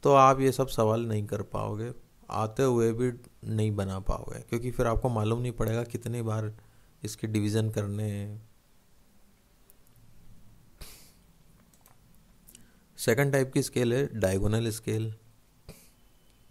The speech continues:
इसमें जब तीन यूनिट अगर पढ़नी है स्केल से, तो इसको बनाई जाती है।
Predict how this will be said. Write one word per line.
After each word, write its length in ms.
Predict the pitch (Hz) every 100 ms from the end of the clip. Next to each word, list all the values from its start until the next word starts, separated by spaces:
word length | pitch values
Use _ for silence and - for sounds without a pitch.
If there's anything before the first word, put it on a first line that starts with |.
| - - -
इसमें 340 | 113 113 147 143
जब 240 | 151 151
तीन 260 | 147 165 165
यूनिट 440 | 139 139 151 151 - _ _ -
अगर 260 | 117 120 131
पढ़नी 400 | - 110 110 123
है 100 | 113
स्केल 380 | 113 110 107
से, 280 | 104 - 98 - _ _ - - -
तो 140 | 151
इसको 220 | 139 -
बनाई 300 | 120 104 101
जाती 360 | 104 104 - 117
है। 140 | 123